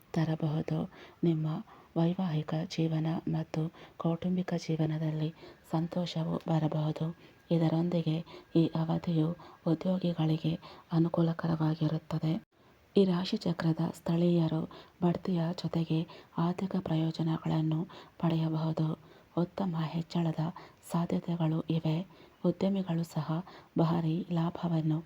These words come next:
ಗಳಿಸಬಹುದು. ದೀರ್ಘಕಾಲದವರೆಗೆ ಸಿಲುಕಿಕೊಂಡಿದ್ದ ಹಣವನ್ನು ನೀವು ಮರಳಿ ಪಡೆಯಬಹುದು. ಮಾನಸಿಕ ಮತ್ತು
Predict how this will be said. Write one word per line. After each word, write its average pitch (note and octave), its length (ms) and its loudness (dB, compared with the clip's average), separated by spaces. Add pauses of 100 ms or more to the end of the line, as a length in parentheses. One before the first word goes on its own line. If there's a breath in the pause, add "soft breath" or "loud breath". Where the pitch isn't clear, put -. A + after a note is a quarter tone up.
(280 loud breath)
ಗಳಿಸಬಹುದು. D#3+ 720 2 (440 loud breath)
ದೀರ್ಘಕಾಲದವರೆಗೆ D#3+ 1300 2 (360 loud breath)
ಸಿಲುಕಿಕೊಂಡಿದ್ದ E3 840 0 (460 loud breath)
ಹಣವನ್ನು E3 580 0 (120)
ನೀವು D#3+ 280 2 (400 loud breath)
ಮರಳಿ E3 400 4
ಪಡೆಯಬಹುದು. D#3 720 0 (560 loud breath)
ಮಾನಸಿಕ F3+ 480 0 (140)
ಮತ್ತು D#3 320 -2